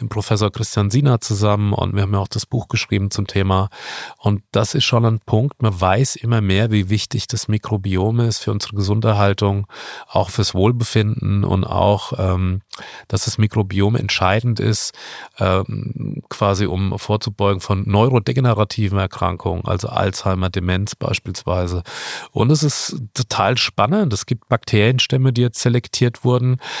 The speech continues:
die uns, äh, ähm, fand ich, habe ich von Professor Doktor Jewgeni Ponimaskin, mit dem habe ich da lange drüber gesprochen, und der erzählte mir das und schickte mir die, die Studie. Also es wurde ein Bakterienstamm selektiert, der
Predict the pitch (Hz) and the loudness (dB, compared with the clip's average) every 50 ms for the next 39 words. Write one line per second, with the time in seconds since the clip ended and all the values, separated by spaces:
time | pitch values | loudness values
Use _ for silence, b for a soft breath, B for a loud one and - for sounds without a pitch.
0 | B B B B - 120 113 113 117 - - 110 110 107 107 110 110 104 - - | B B B B 0 2 4 4 4 2 2 2 2 2 2 2 0 0 -2 -4
1 | - - - - 107 104 101 101 101 - - 98 98 98 101 101 101 104 107 110 | -4 -4 -2 2 2 4 4 4 2 2 2 2 2 2 0 0 -2 -2 -4 -6
2 | 113 117 - 120 113 107 - - - 110 107 110 107 107 104 98 - - 107 98 | -6 -4 -2 -2 -4 -4 -6 -4 -2 0 2 2 2 2 2 0 0 -2 -2 -2
3 | - 104 98 - 110 101 104 101 - - - - 120 110 107 104 - - 110 107 | -2 -2 0 0 2 2 2 0 -2 -4 -2 0 2 2 2 2 0 0 0 0
4 | 107 - - 113 110 110 104 113 156 - - - 156 113 101 95 101 101 104 104 | 0 2 2 2 2 2 4 2 2 0 0 0 0 0 2 2 2 2 2 2
5 | - - 107 107 104 104 104 - 107 107 104 101 101 - - - - - 92 95 | 2 2 0 2 2 0 -2 -2 0 0 0 2 0 -2 -4 -4 -2 0 0 2
6 | 117 139 147 B B B B B B B B B B - 104 101 98 95 107 101 | 2 -2 -2 B B B B B B B B B B 0 2 2 2 4 2 2
7 | 95 95 98 - - 104 101 98 110 110 104 98 110 113 - - 117 98 104 107 | 4 2 0 0 0 0 0 0 2 0 2 2 2 0 0 0 -2 -2 0 0
8 | - - 117 104 - - 110 101 101 101 - - 104 104 - - 107 95 - - | 0 0 0 -2 -2 -4 -2 0 0 0 0 0 -2 -2 0 -2 -2 -2 -2 -2
9 | - 104 104 101 104 107 127 139 B B B B B B - 107 104 104 95 113 | -2 -2 0 2 2 4 2 2 B B B B B B -4 -2 0 2 4 4
10 | 131 127 131 127 120 120 107 104 - 110 - - - 110 113 143 139 - 156 147 | 4 6 4 4 4 2 0 0 0 -2 -2 2 2 2 2 2 2 2 2 2
11 | 135 - 147 135 135 - - - - 143 139 135 - - - - - 113 110 113 | 4 4 2 2 2 0 -2 0 2 2 2 2 0 -4 -8 -2 0 2 2 2